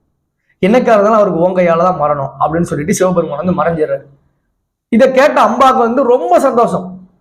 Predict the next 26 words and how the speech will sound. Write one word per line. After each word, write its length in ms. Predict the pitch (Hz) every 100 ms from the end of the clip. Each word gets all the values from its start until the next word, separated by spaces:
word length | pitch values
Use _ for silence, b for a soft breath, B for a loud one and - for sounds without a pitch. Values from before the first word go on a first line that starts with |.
| -
ஏன்னா 180 | 156 214 277
என்னோட 300 | 254 233 214
வாழ்க்கையே 440 | 160 208 220 277
கெடுத்திருக்கான், 600 | 226 220 214 202 214 269 - - _ _ _ _
நாங்க 320 | 208 214 240
வந்து 260 | 240 240 277
ஒரு 200 | 240 233 226 220 214 208
பையனோட 380 | 214 247 240 226 220 214 208 202
ஒரு 220 | 202 202
வரனை 280 | 190 196 226
வந்து 160 | 208 220
நாங்க 160 | 226 202
ஏத்துக்கிடுறேன்னு 520 | 214 220 196 208 208
சொல்லிட்டு 400 | 190 190 190 240
எனக்கு 240 | 196 202
வந்த 240 | 180 208 226
வரனையும் 300 | 220 226 214
கெடுத்துட்டான், 520 | 208 208 240 269 -
என் 200 | 190 -
தகப்பனுக்கு 500 | 185 220 226 214 220
நீ 180 | 214 202
எதிரியாக்கிட்டான், 580 | 226 226 220 202 240 220
நான் 160 | 185
காதலிச்சவனுக்கு 600 | 175 214 220 226 220 220
நீ 100 | 208 202
எதிரியாக்கிட்டான் 600 | 220 226 220 - 262